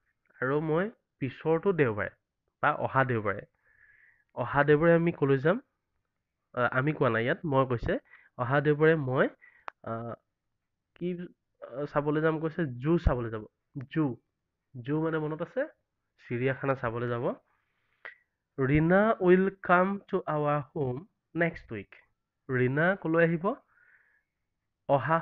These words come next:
সপ্তাহত আমাৰ ঘৰলৈ আহিব। "ৰীণা উইল কাম টু আৱাৰ হোম।" ৰীণাই আমাৰ ঘৰলৈ আহিব নেক্সট উইক, অহা সপ্তাহত। ঠিক আছে?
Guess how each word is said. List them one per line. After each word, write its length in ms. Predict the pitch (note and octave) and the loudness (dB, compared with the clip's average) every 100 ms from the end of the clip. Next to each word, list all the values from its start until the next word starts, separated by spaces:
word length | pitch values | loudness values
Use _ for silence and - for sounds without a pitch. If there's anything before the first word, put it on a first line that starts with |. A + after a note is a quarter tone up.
| - | -2
সপ্তাহত 580 | C#3 _ A#2 G#2+ A#2 G3 _ _ _ _ A#2 | -14 _ -12 -10 -10 -10 _ _ _ _ -8
আমাৰ 360 | A#2+ C#3+ F#3 | -4 2 2
ঘৰলৈ 340 | E3+ C#3 A2+ A2 | 2 -6 -8 -10
আহিব। 240 | G#2 - - _ _ _ _ _ | -14 -20 -20 _ _ _ _ _
"ৰীণা 420 | A#2+ A#2+ B2+ D3 | -6 -4 -2 -2
উইল 340 | D#3+ C#3 C3+ C3 - | -4 -6 -6 -8 -2
কাম 400 | D3 C3+ D3+ A#3 _ _ | 0 0 -4 -12 _ _
টু 200 | - F3 | -4 -4
আৱাৰ 380 | D#3 D3 C#3 C3+ E3+ | -2 -4 -4 -6 -4
হোম।" 180 | C#3+ G2 _ _ _ _ _ _ A#2 | -6 -6 _ _ _ _ _ _ -10
ৰীণাই 440 | A#2 B2+ C3 E3 | -8 -6 -6 -6
আমাৰ 260 | C#3 B2+ C#3+ | -6 -2 -2
ঘৰলৈ 300 | C#3+ D3 D3 | 0 -2 0
আহিব 300 | A#2 A#2 B2 F#3 - _ _ _ _ - | -2 -4 -4 -4 -6 _ _ _ _ 2
নেক্সট 360 | F3+ F3+ - A#2+ | 2 2 -6 -8
উইক, 240 | G#2 _ _ _ _ _ _ _ _ - | -8 _ _ _ _ _ _ _ _ -6
অহা 180 | B2+ A2+ | -2 -2
সপ্তাহত। 400 | A#2 - G#2+ - _ _ - | -4 -8 -10 -10 _ _ -6
ঠিক 120 | C3+ | -2
আছে? 180 | D3+ | 0